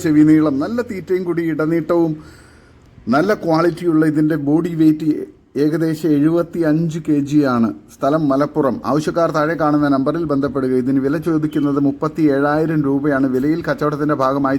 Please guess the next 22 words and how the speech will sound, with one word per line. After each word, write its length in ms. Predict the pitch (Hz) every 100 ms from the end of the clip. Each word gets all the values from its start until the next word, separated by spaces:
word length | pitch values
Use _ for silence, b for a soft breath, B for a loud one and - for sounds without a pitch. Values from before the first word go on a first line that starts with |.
| 139
ചെറിയ 240 | 135 139
അഡ്ജസ്റ്റ്മെന്റ് 480 | 120 139 143 135 135
ഉണ്ടാകും. 340 | 120 110 127 156
ആവശ്യക്കാർ 440 | 123 123 147 143 135 B B B B
താഴെ 200 | 135 151 147
കാണുന്ന 260 | 139 139 139
നമ്പറിൽ 320 | 123 127 151 175 143
ബന്ധപ്പെടുക. 520 | 135 123 131 123 123 -
സ്ഥലം 280 | 127 127 123
മലപ്പുറം. 480 | 120 127 135 120 82 - - - - - B B B B B
നല്ല 160 | 123 190 175
ക്വാളിറ്റിയുള്ള 600 | 143 143 156 165 151 139 127 - - _ _ - _ _ -
പേരന്റ് 320 | 127 139 151
സ്റ്റോക്കാക്കി 520 | 151 147 147 143 143 143 139 - 127
ഒക്കെ 160 | 131 127
നിർത്താൻ 440 | 127 120 135 131 131 117
അനുയോജ്യമായ 680 | 127 135 139 123 131 120 123 120 117
നല്ല 520 | 120 139 156 165 165 - - b b b b
ക്രോസിംഗ് 400 | - 139 139 147 139
ടെൻഡൻസിയുള്ള 600 | 135 131 120 135 117 117 117
ഒരു 120 | 117 - -
ഹൈദരാബാദി 580 | 120 117 120 113 110